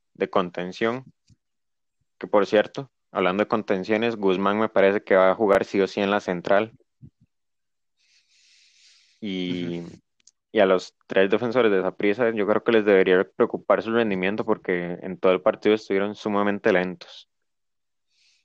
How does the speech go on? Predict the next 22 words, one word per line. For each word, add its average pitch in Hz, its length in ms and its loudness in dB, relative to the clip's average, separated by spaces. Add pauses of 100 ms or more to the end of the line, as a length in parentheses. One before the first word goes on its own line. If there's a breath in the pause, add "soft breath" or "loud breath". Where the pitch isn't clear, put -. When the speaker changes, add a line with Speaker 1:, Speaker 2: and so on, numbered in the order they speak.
Speaker 2:
Sí, 135 220 2
sin 123 140 0
duda 113 120 6
alguna. 120 300 2
De 107 60 2
hecho, 131 320 0
este, 107 400 -2
ese 120 140 0
tema, 123 380 -2
ya, 110 140 0
ya 110 160 2
quiero 123 180 -2
tocarlo, 123 460 2
el 101 100 -10
tema 123 320 0
de, 107 140 2
de 101 480 -6
Alexander 117 520 -2
Robinson, 107 400 -2
más 107 180 -8
que - 80 -6
todo, 120 340 4